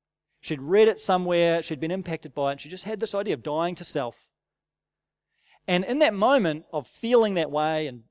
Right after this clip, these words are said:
being irritated, ready to slam a cupboard, she just had that phrase come back into her mind, dying to self. And she said just in the, in the sheer act of recalling it to mind and just letting that phrase kind of just sit with her there,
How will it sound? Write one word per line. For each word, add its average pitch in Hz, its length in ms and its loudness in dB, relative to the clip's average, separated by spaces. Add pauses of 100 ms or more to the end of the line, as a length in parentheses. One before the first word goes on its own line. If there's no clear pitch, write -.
(160)
being 190 240 0
irritated, 143 480 -4
ready 170 160 -6
to 165 60 -6
slam 147 280 -10
a 139 60 -12
cupboard, 123 300 -10
she - 160 -4
just 185 160 -6
had 185 180 -2
that 196 160 2
phrase 151 320 -2
come 156 140 -10
back 135 160 -8
into 143 160 -12
her 151 80 -10
mind, 170 260 -14
dying 135 280 -12
to 135 80 -18
self. 107 200 -12 (1400)
And 185 120 0
she 208 100 -2
said 220 220 0
just 262 220 2
in 262 220 -2
the, 226 200 -2
in 240 120 -4
the 262 80 4
sheer 247 320 4
act 214 260 4
of 160 120 -4
recalling 214 460 0
it 196 120 -8
to 175 80 -10
mind 170 320 -2
and 143 80 -8
just 175 160 -6
letting 208 220 -4
that 190 140 -2
phrase 170 400 0
kind 165 160 -12
of 143 60 -14
just 143 160 -10
sit 196 160 -4
with 165 140 -8
her 123 140 -10
there, 120 200 -12